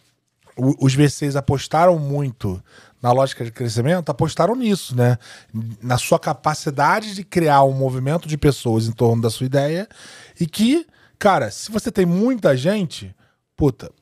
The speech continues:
um ajuste aqui, outro ali, você vai conseguir fazer aquele negócio render. E aí o que acontece, que o,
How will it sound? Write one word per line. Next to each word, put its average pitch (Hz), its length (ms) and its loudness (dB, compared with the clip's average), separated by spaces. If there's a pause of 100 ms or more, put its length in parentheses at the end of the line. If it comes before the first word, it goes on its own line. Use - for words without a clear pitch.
(320)
um 190 100 -2
ajuste 156 440 4
aqui, 156 200 0
outro 156 220 4
ali, 147 400 -2 (260)
você - 180 -2
vai 139 260 0
conseguir 135 400 -10
fazer 120 360 -2
aquele 131 220 -4
negócio 131 420 0
render. 135 280 -6 (640)
E 240 80 6
aí 170 140 6
o 151 40 -2
que 165 100 -4
acontece, 180 600 2
que 123 100 -8
o, 117 120 -6